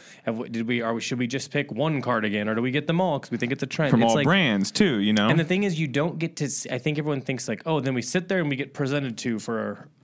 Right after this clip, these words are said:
Speaker 1: all day." It's not like that. So it's not like you see it all at once and then make some, you're seeing it piece by piece.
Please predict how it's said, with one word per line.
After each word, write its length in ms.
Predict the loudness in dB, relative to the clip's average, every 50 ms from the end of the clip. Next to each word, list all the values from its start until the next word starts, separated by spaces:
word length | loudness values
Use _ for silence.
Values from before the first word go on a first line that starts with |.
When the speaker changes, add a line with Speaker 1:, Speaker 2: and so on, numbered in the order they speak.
| _ _ _ -10 -6
Speaker 1:
all 220 | -2 -2 0 0
day." 240 | 0 -2 -4 -4 -6 -8
It's 160 | -8 -2 0
not 160 | 0 0 2
like 200 | 0 -2 0 0
that. 280 | 0 0 0 -2 -4 -4
So 100 | -4 -2
it's 80 | -2 0
not 60 | 0
like 180 | 0 0 -2
you 40 | -2
see 300 | -2 -2 0 0 0 0
it 80 | 0 0
all 200 | 0 -2 -2 -4
at 100 | -4 -4
once 400 | -2 0 0 0 0 -2 -4 -4
and 180 | -2 -2 0
then 180 | 0 2 2 2
make 220 | 0 0 -2 -2
some, 260 | -4 -2 -2 -2 -2 -2
you're 140 | -2 -2 -2
seeing 280 | 0 0 0 0 0
it 120 | 0 -4 -4
piece 220 | -4 -4 -4 -4
by 160 | -4 -6 -6
piece. 340 | -4 -2 -2 -2 -2 -4 -6